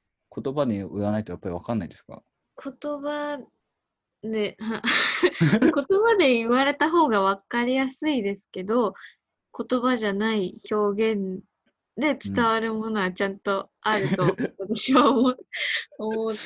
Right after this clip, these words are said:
Speaker 2: ます。
Speaker 1: まあ、もちろんそうなんですけどね。あの、まあ、一般、なんか傾向としては、
Speaker 2: はい。
Speaker 1: うん、だってもうこの、この感じの考えを、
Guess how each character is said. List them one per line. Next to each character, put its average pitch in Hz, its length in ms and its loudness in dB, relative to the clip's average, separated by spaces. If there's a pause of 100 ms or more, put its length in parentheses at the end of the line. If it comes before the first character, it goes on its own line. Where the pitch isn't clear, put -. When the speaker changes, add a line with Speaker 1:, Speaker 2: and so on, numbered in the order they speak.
(460)
Speaker 2:
ま 208 220 -6
す。 - 40 -20 (260)
Speaker 1:
ま 120 160 0
あ、 - 20 2
も 113 120 2
ち 214 120 -4
ろ 180 80 4
ん 120 60 0
そ 147 200 2
う 131 40 2
な 107 120 0
ん 82 100 -8
で 78 80 -14
す - 120 -18
け 78 80 -16
ど 80 60 -12
ね。 110 240 -6 (220)
あ 95 140 -12
の、 - 180 -12 (180)
ま 95 100 -8
あ、 95 40 -6
一 107 120 -8 (100)
般、 - 100 -10 (300)
な 104 80 -16
ん 101 40 -18
か 78 280 -16
傾 135 240 0
向 120 200 -6
と - 100 -10
し - 120 -12
て 117 120 -2
は、 104 340 0 (480)
Speaker 2:
は 214 160 -6
い。 196 100 -12 (300)
Speaker 1:
う 92 80 -8
ん、 90 280 -8
だ 110 80 -10
っ - 20 -20
て - 80 -12
も 98 100 -6
う - 20 -8
こ - 140 -6
の、 208 200 2
こ - 600 -14
の 202 120 -4
感 196 240 -2
じ 180 100 -4
の 175 140 -2
考 175 140 -4 (180)
え 156 60 6
を、 101 260 0